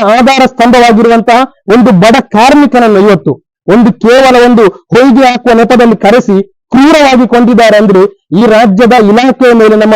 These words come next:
ಭರವಸೆ ಕಳೆದುಕೊಂಡಿದ್ದೇವೆ ನಾವು. ಆದ್ದರಿಂದ ಈ ಜಿಲ್ಲೆಯಲ್ಲಿ, ಈ ಜಿಲ್ಲೆಯ ಜನರನ್ನು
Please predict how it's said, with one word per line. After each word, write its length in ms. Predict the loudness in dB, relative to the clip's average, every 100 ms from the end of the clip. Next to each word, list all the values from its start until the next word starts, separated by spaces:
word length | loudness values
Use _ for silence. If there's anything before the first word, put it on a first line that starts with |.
| 0
ಭರವಸೆ 420 | 0 0 -2 -4 -8 _ _ _
ಕಳೆದುಕೊಂಡಿದ್ದೇವೆ 840 | -2 0 0 -2 -2 0 0 0
ನಾವು. 280 | -2 -4 -10 _ _ -4
ಆದ್ದರಿಂದ 480 | -2 0 0 0 -2 -6 -4
ಈ 220 | -2 0
ಜಿಲ್ಲೆಯಲ್ಲಿ, 600 | 0 0 2 2 2 -2 -4 _ -8 -2
ಈ 40 | 0
ಜಿಲ್ಲೆಯ 360 | 0 2 2 2
ಜನರನ್ನು 760 | 0 0 0 0 -2 -4 _